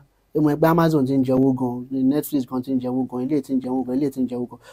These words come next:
Ọmọ tó bá máa wá, I'm hundred percent sure pé mo máa benefit nínú ẹ̀, torí pé kí ni, nǹkan, equipment ńlá mo fi ń yaṣẹ́ mi, mi ò kọ̀ yá in a normal neutral way. Equipment ńlá mo fi ń yaṣẹ́ mi.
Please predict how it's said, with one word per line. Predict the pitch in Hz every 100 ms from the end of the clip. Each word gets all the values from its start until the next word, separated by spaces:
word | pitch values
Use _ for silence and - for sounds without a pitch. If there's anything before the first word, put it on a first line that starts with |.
| -
Ọmọ | 170 185 180 180
tó |
bá | 220 202
máa | 180
wá, | 190 175
I'm | 165
hundred | 208 202 175
percent | 151 165 156
sure | 147
pé | 156
mo | 151
máa | 151 147
benefit | 143 151 147 - -
nínú | 127 139 139
ẹ̀, |
torí | 143 151
pé | 151
kí | - 131
ni, | 127 127 _ _ - _ _ _ _ -
nǹkan, | 147 156 175 180 170
equipment | 151 196 196 202 196
ńlá | 160 160
mo | 151
fi | 143 156
ń | 143
yaṣẹ́ | 131 - 156
mi, | 127
mi | 131 151
ò | 127
kọ̀ | 127
yá | 123 123 123 165 139
in | 131 127
a |
normal | 127 143 156 147 147 139
neutral | 131 127 131 127
way. | 123 110 -
Equipment | - 160 175 170
ńlá | 135 139
mo | 131
fi | 127 135
ń | 127
yaṣẹ́ | - 143
mi. | 127